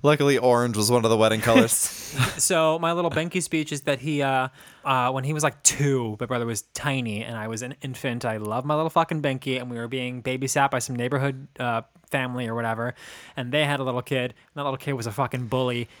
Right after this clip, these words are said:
Speaker 2: and he came over and he took my Binky out of my mouth. My brother went over and pushed that kid down and put my Binky right back in my mouth, and he's been a good little older brother <laughs> since.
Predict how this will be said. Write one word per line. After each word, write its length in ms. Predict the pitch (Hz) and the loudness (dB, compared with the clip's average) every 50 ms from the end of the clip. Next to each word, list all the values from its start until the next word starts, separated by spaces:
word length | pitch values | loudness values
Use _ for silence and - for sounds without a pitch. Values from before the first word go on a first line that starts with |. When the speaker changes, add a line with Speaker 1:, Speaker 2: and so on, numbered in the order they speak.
| - - | -12 -10
Speaker 2:
and 100 | - 120 | -10 -10
he 60 | 123 | -10
came 260 | - - - 156 180 | -8 -4 -4 -2 0
over 400 | 170 151 139 131 127 135 139 143 - - - - | 2 2 0 2 0 0 0 -2 -4 -10 -20 -16
and 100 | - 113 | -14 -12
he 80 | 110 113 - - | -12 -10 -4 -2
took 260 | - - 240 226 - | 2 4 4 4 4
my 160 | 208 180 170 | 2 2 2
Binky 400 | 143 - 180 180 160 - 170 160 | 2 0 -2 -2 0 0 2 2
out 80 | 147 147 | 2 2
of 60 | 143 | 4
my 120 | 139 135 | 2 0
mouth. 400 | 131 131 127 117 113 113 113 - - - - - - | 2 2 2 2 2 0 -2 -4 -12 -20 -18 -8 -4
My 140 | 143 127 | -4 -4
brother 320 | 123 117 190 208 202 190 180 | 0 4 4 4 4 4 4
went 160 | 160 151 151 | 2 2 2
over 200 | 147 143 131 139 | 2 2 2 2
and 120 | 131 127 - | 2 2 2
pushed 300 | - 214 202 196 - - | 4 4 4 4 4 4
that 160 | 196 175 - | 2 2 2
kid 200 | - 202 180 151 | 0 -2 -2 0
down 280 | 135 170 165 160 143 131 | 2 2 2 2 0 -2
and 100 | 139 - | -2 -2
put 180 | - 247 - - | -2 -2 0 0
my 100 | 165 165 | -2 -2
Binky 360 | 139 - 170 143 - 147 127 | 0 -2 -2 -2 -2 0 0
right 200 | 143 135 135 - | 0 0 0 2
back 240 | - 139 123 - - | 2 2 2 2 -2
in 100 | 131 127 | -4 -2
my 120 | 120 117 | -2 -4
mouth, 400 | 120 120 120 113 107 113 117 - - - - - - | -4 -4 -4 0 0 0 0 -2 -6 -16 -20 -14 -8
and 120 | 165 156 151 | -2 2 2
he's 100 | 147 - | 2 2
been 100 | 151 139 | 2 -2
a 60 | 139 | 0
good 160 | 131 156 131 | 0 0 4
little 200 | 131 135 139 156 | 4 4 6 6
older 180 | 151 143 143 135 | 4 6 6 6
brother 260 | 131 135 127 127 131 | 6 6 6 6 4
<laughs> 0 | |
since. 600 | - - 143 - 170 160 - 156 - - - - | 2 0 2 2 2 0 0 -2 -2 -2 -2 -2